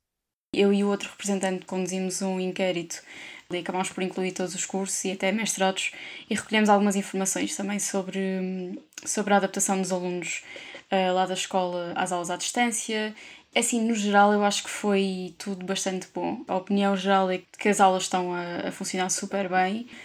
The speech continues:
eh, de que os professores com mais, menos literacia digital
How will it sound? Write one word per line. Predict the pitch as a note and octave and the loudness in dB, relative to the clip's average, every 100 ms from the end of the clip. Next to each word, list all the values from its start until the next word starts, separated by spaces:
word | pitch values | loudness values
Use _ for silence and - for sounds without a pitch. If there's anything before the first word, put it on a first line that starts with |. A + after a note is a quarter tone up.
| - | 4
eh, | G3 F#3+ | 6 6
de | F#3+ | 4
que | G#3+ | -6
os | |
professores | - - G#3+ G3+ - - - | -2 0 2 2 2 -2 0
com | F#3+ | 0
mais, | F#3+ G3 G#3 G3 F#3+ F3+ | 4 6 6 4 0 -2
menos | F3+ F#3+ G3+ F#3+ | 0 2 2 2
literacia | F#3+ G3 F#3+ F#3+ - G3 F#3+ | 0 -2 -2 -2 -2 0 0
digital | F#3+ F#3 F#3 F3+ F#3 F3+ F3+ | 0 -2 -4 -2 0 0 -4